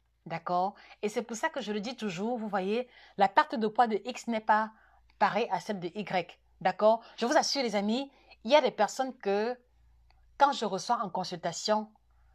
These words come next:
ça ne vaut même pas la peine de leur parler de canevas alimentaire. Il y a, il y a, il y a, il y a, il y a, il y a, il y a des personnes que lorsque, que lorsque je reçois en, en, en, en, en, en consultation, son premier élément de guérison, ce n'est pas de lui dire de manger équilibré, parce que ça ne sert à rien. Son premier élément de guérison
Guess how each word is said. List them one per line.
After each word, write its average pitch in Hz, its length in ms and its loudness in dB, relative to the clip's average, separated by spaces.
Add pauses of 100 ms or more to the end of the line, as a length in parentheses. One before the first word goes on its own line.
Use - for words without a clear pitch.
(160)
ça 226 160 2
ne 208 40 0
vaut 208 120 -2
même 277 140 2
pas 220 80 6
la 170 120 2
peine 214 180 -2
de 170 80 -2
leur 185 140 2
parler 175 220 -4
de 165 100 -8
canevas 151 260 -4
alimentaire. 151 560 -4 (260)
Il 294 60 2
y 311 40 10
a, 330 60 10 (100)
il 302 40 0
y - 20 2
a, 285 60 4
il 269 340 -4
y 311 40 8
a, 285 160 6
il 285 60 -4
y 302 40 0
a, 285 40 -6 (100)
il 277 60 -4
y - 20 6
a, 285 160 6
il 269 160 -14
y 294 100 0
a, 285 140 6
il 277 40 0
y 285 40 4
a 269 100 6
des 180 200 -4
personnes 220 300 -6
que 247 80 -4
lorsque, 226 180 -2 (260)
que 254 80 4
lorsque 226 240 -4
je 196 80 -6
reçois 196 220 -2
en, 202 120 -6
en, 180 220 -4
en, 185 280 -8
en, 175 400 -8
en, 180 140 -6
en 170 120 -10
consultation, 196 680 -2 (380)
son 226 180 -2
premier 247 300 2
élément 220 260 0
de 208 140 -2
guérison, 175 340 -4
ce 214 120 -8
n'est 220 100 -4
pas 220 100 -2
de 180 80 -4
lui 190 100 -4
dire 190 140 -6
de 175 60 -6
manger 165 280 -6
équilibré, 165 440 -8
parce 180 160 -8
que 214 80 -10
ça 208 100 -4
ne 170 60 -8
sert 220 140 0
à 190 40 0
rien. 160 260 0 (440)
Son 240 160 2
premier 269 260 2
élément 226 220 2
de 226 100 -2
guérison 175 300 -4